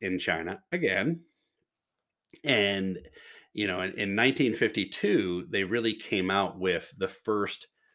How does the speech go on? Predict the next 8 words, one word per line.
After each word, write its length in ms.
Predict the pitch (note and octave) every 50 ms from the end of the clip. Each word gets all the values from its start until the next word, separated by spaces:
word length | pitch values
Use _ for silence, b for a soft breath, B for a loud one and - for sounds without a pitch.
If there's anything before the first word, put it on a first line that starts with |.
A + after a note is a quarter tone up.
| _ _ _ _ _ _ - -
hexadecimal 1120 | - A#2+ A#2+ - - - G#2 F2+ F#2+ F#2 F2+ - - G2 F#2 F2+ F2+ E2+ E2 E2 E2+ - - _ _ _ _ _ _ _
recorded 640 | - G2 - - - A2+ G#2 F#2+ F#2 F2 E2+ E2 E2+ -
macaronic 760 | F#2 F#2 F2+ F2 - G2+ F2 E2+ E2+ E2 D#2+ D#2 D#2 D2+ D2+ - - - _ _ _ _
sense 400 | - - - B2+ F2 E2+ E2+ -
that 140 | E2 E2 -
combines 840 | - F#2+ E2+ E2 G#2+ A2+ A#2 A2 F#2+ F2+ E2+ E2+ E2+ E2+ E2+ - - _ _ _ _ _ _ _ _ _ _
the 60 | - -
six 680 | - - - A#2+ G#2+ F#2 F2 - - - - -